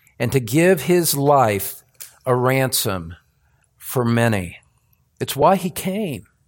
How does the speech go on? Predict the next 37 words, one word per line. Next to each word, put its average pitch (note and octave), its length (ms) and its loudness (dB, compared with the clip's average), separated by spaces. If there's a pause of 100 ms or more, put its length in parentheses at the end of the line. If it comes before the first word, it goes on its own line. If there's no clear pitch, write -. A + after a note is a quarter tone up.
(1040)
It's - 160 -10
why G3 200 2
He F#3 140 -4
came. E3+ 680 -6 (1300)
And D3+ 360 0 (300)
you C#3+ 80 -4
see, G#3 460 0 (100)
for D#3 120 -2
those A3 280 6
of E3 140 0
you, F#3+ 220 4
and D#3+ 100 4
I D3 80 4
know D#3+ 260 6
that C3 140 -2 (340)
there C3+ 260 4
are C3 80 4
many D3 460 2
of B2 140 0
you B2+ 120 -2
like B2+ 340 0
this G#2+ 280 -4
in, A#2 520 -4
in C3 200 -2
this A#2+ 240 -4
room B2+ 300 -2
here G2+ 240 -4
today, G#2 380 -4
you B2 160 -4
want D#3 320 0
to C3 100 -4
grow C3+ 500 4
in B2 80 0
your A#2 160 -4
love A#2 260 0
for - 140 -14
Christ. G2+ 800 -6